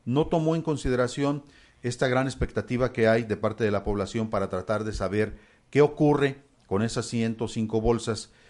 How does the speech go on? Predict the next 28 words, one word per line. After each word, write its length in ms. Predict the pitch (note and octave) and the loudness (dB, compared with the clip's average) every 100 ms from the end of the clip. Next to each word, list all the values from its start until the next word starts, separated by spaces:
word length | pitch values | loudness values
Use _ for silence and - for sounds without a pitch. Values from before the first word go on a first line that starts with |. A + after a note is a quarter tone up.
| _ | _
de 160 | F#2 F#2+ | -4 -2
re-, 240 | G2+ A2+ | 0 -2
con 200 | A2 F#2 | -2 -4
restos 300 | G2+ G2+ A2+ | -4 -4 -4
humanos 400 | B2+ A#2 A#2 A2 - _ _ - | 0 2 2 -4 -12 _ _ -8
y 120 | C3 | -2
que 100 | C3 | 2
no 80 | D3+ | 2
se 120 | E3+ | 0
sabe 360 | - D3 D3 D3 | 2 4 4 2
si 180 | - A#2 | 0 -2
corresponden 840 | A2 G2+ - C3 C3+ B2+ G2 - - _ - | 0 0 0 2 2 0 0 -6 -20 _ -6
a 800 | F#2+ F#2 F2 F2 F2 F2 F2+ - _ - | -2 0 2 2 0 -2 -6 -18 _ 0
cuerpos 800 | C#3 D3 - E3 D3+ - - - - | 2 2 0 -2 -2 -4 -12 -16 -6
de, 280 | G2 F#2 F#2+ | -2 -2 -2
de 120 | F#2 | -6
personas, 580 | F#2+ F#2 B2+ B2+ B2+ B2 | -4 -4 0 0 0 -2
este, 500 | F#2+ - G2 F2+ E2+ - | -10 -8 -4 -4 -4 -6
u-, 180 | A2+ - | -6 2
uno 280 | C3+ C3+ G#2 | 2 2 0
por, 220 | F2+ - _ - - _ | -4 -4 _ -20 -20 _
por 160 | G2 G2 | 0 4
bolsa, 500 | D#3 D#3+ E3 G3 - _ - | 4 4 2 -2 -6 _ -6
o 320 | G#2 F#2+ F2+ | 0 2 2
si 720 | - - F#2 F2+ F2 F2 F2 C#2 D2+ E2 | 0 -4 -4 -2 -4 -6 -8 -14 -16 -16
son, 600 | - B2 A#2+ G2+ D#2+ D2 _ _ - | 0 2 4 2 -2 -10 _ _ -18
eh, 300 | F2+ A1+ G#1+ - | -16 -16 -18 -14
una, 600 | - A#2 B2 A2+ F#2 E2+ | -4 -2 2 2 0 -2